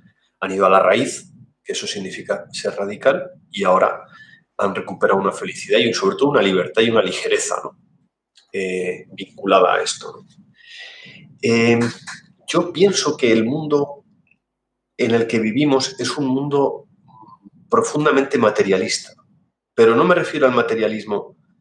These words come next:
eh, me refiero a que no entendemos lo que es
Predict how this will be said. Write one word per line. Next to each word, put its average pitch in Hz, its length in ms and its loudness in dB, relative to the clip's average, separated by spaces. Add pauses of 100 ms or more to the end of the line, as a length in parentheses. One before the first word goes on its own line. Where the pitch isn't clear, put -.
(320)
eh, 110 240 0 (1700)
me 123 80 0
refiero 180 220 0
a 175 40 2
que 123 100 0
no 147 100 0
entendemos 151 640 -2
lo 101 120 -4
que 101 140 -2
es - 400 -8